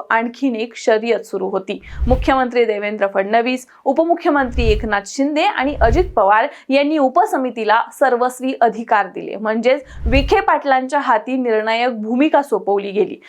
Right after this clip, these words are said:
माजी न्यायमूर्ती संदीप शिंदे यांच्या अध्यक्षतेखालील समितीकडून हैदराबाद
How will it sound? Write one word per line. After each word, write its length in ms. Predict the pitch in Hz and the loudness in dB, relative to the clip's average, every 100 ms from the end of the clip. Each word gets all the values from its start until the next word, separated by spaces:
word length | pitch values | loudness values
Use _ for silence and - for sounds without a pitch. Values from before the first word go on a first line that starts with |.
| - | -10
माजी 360 | 247 262 262 330 | 0 2 2 0
न्यायमूर्ती 680 | 320 269 269 262 254 254 277 | 0 2 0 0 -2 -2 -2
संदीप 440 | 262 226 233 247 | 0 0 -2 -8
शिंदे 360 | - 262 277 190 | -4 0 2 2
यांच्या 360 | 190 202 240 | 0 -2 2
अध्यक्षतेखालील 1000 | 220 196 254 269 330 349 349 302 262 294 | 2 2 -2 0 0 0 0 0 0 -2
समितीकडून 760 | 294 254 247 254 294 262 262 311 - - 277 | -2 -2 -2 -4 0 0 0 -4 -6 -6 0
हैदराबाद 640 | 294 - 330 320 339 | 0 2 2 2 0